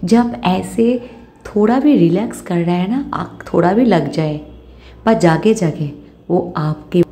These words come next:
आपके बारे में सोच रहे हैं, ठीक है? उसे अभी थोड़ा romantic feel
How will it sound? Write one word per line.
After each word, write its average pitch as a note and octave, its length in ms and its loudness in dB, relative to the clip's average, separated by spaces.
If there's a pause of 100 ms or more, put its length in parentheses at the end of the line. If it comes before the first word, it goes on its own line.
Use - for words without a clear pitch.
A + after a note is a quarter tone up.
(400)
आपके E3+ 380 2
बारे D3 360 0
में A3 180 2
सोच D3+ 360 -4
रहे C#3 240 -4
हैं, C3+ 280 -8 (540)
ठीक F3 280 2
है? B3 240 -2 (360)
उसे A3 760 0
अभी G#3 680 0
थोड़ा F3 340 0 (1000)
romantic E3 680 0
feel E3+ 360 -4